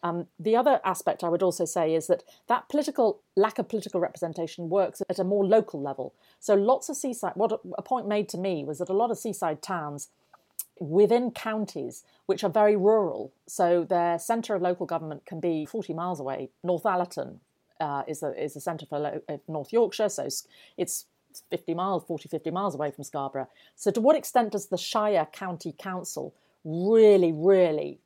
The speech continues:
feel passionately committed and deeply concerned about the seaside? You know, they've got a lot of other preoccupations which are very, very different around rural areas and, and all of that represents. So, so there's a, a kind of struggle at, at that level as well. And then to go,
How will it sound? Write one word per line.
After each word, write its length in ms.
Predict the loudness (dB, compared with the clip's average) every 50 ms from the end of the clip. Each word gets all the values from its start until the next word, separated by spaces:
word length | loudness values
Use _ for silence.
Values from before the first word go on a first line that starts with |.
| _ _ _ -2
feel 260 | 0 0 2 0 -2
passionately 540 | -6 -6 -8 -8 -8 -8 -14 -14 -12 -12 -12
committed 380 | -12 -10 -12 -12 -12 -10 -10
and 160 | -8 -8 -6 -4
deeply 380 | -4 -4 -4 _ -10 -14 -12
concerned 500 | -12 -12 -16 -10 -6 -4 -4 -4 -6 -8
about 400 | -6 -6 -4 -4 -4 -6 -8 -14 _ _ _ _ _ _ _ _
the 100 | -10 -8
seaside? 480 | -6 -6 -6 -6 -8 -8 -8 -8 -8 -4
You 40 | -4
know, 100 | -2 0
they've 100 | 0 2
got 120 | 4 6
a 20 |
lot 160 | 6 8 8 8
of 60 | 8
other 160 | 6 6 4
preoccupations 840 | 2 -2 -4 -4 -4 -4 -6 _ _ -10 -10 -10 -10 -10 -10 -10
which 140 | -10 -6 -6
are 40 | -2
very, 220 | 2 4 4 4
very 160 | 4 4 2 2
different 380 | 0 -4 -6 -6 -14 -14 -12 -10
around 320 | -8 -6 -6 -6 0 2
rural 340 | 4 6 6 4 4 2 0
areas 540 | 0 0 -2 -2 -2 -2 -2 -4 -4 -8 -8 -10
and, 320 | -10 -10 -10 -10 -12 -16 _ _ _ _ _ _ _
and 280 | -10 -8 -8 -8 -10 -12 -16 _ -4
all 180 | -2 0 2 2
of 80 | 2
that 180 | 4 4 2 2 0
represents. 600 | -4 -6 -6 _ -12 -8 -8 -8 -8 -10 -16 -20 _ _ _ _ -2
So, 300 | 4 8 8 8 8 6 -2 -8
so 180 | -6 2 2 2
there's 220 | 4 4 2 2
a, 100 | 2 -2 -2 _ -6 -6
a 80 | -4
kind 160 | -2 -2 -2
of 80 | -2 -4 -10 _ _
struggle 500 | -14 -10 2 4 4 6 6 4 2 2
at, 120 | -2 -6 _ _ -2
at 160 | -2 0 4
that 200 | 4 4 4 2
level 280 | -2 -2 -2 -2 -4 -4
as 140 | -4 -4 2
well. 320 | 2 4 4 4 2 -2 _ -20 -20 -18 -6 -2
And 160 | -2 -2 -2 2
then 360 | 4 4 4 4 2 0 -4 -6
to 100 | -6 0
go, 140 | 0 0